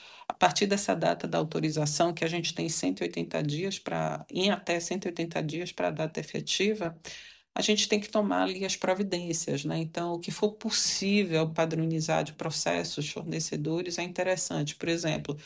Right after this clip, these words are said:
plano financeiro, plano contábil, plano orçamentário, revisão da norma de empréstimos, provisão de contingências, ver ali se dá pra padronizar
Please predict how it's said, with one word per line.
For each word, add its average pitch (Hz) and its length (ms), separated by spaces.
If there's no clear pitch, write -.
plano 185 220
financeiro, 180 520
plano 160 260
contábil, 160 520
plano 165 300
orçamentário, 156 920
revisão 180 480
da 170 80
norma 170 340
de 160 140
empréstimos, 156 880
provisão 180 520
de 180 100
contingências, 160 880
ver 170 120
ali 170 160
se - 120
dá 170 140
pra 170 120
padronizar 160 840